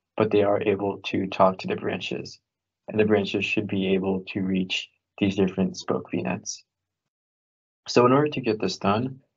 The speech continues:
we have to use the propagation and associated route tables in Azure Virtual lan. So for the V net connections, we are going to associate to a custom route table,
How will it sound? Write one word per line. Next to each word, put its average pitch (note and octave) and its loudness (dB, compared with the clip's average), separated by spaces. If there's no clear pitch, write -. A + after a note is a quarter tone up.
we G2+ 2
have G2 2
to F#2+ 0
use G2+ 2
the F#2+ 6
propagation G2+ 2
and F#2+ -4
associated F#2+ 0
route F#2+ 2
tables G2+ -2
in G2+ 0
Azure A2+ 2
Virtual A#2+ -4
lan. D3+ -4
So G#2 4
for G#2 2
the G2 -4
V A2+ 0
net B2+ -2
connections, D#3+ -4
we A2 4
are G#2 8
going G#2 0
to G2+ -2
associate G#2+ 0
to G2 0
a A2+ -2
custom A#2 0
route - 0
table, C#3 0